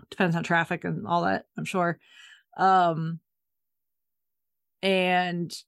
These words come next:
you've got Cincinnati. They've got, you know, the Cincinnati Comic Expo, which I've been to and am hopefully planning on going to again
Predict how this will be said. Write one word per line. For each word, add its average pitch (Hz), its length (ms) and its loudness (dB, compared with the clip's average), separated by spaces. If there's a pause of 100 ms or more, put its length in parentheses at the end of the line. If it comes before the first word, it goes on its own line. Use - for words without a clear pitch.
(160)
you've 180 160 2
got 208 180 2
Cincinnati. 240 840 6 (400)
They've 202 180 6
got, 175 320 0 (640)
you 170 100 -8
know, 147 80 -6
the 151 100 -8
Cincinnati 160 440 -2
Comic 240 300 4
Expo, 160 420 -6
which 156 180 -4
I've 151 180 -4
been 147 220 -6
to 143 240 -2
and 147 260 -4 (840)
am 151 120 0
hopefully 175 520 4
planning 175 460 2
on 170 80 0
going 175 280 0
to 190 140 0
again 160 420 -4